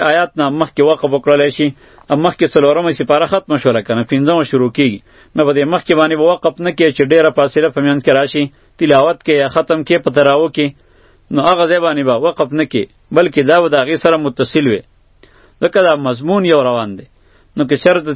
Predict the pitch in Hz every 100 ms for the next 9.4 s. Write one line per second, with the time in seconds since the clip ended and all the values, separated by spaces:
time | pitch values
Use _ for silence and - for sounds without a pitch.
0 | 151 175 175 165 165 180 165 156 143 143
1 | 147 175 - 156 143 165 160 143 170 151
2 | 143 131 165 165 180 - 139 160 143 135
3 | 165 151 151 143 - _ - - 165 139
4 | 135 139 185 151 151 180 - - 131 175
5 | 175 160 156 147 143 143 135 156 143 143
6 | 143 143 139 _ _ _ - 131 143 151
7 | 139 123 139 147 131 113 104 - 147 175
8 | 170 156 147 165 180 160 147 139 139 147
9 | 170 143 147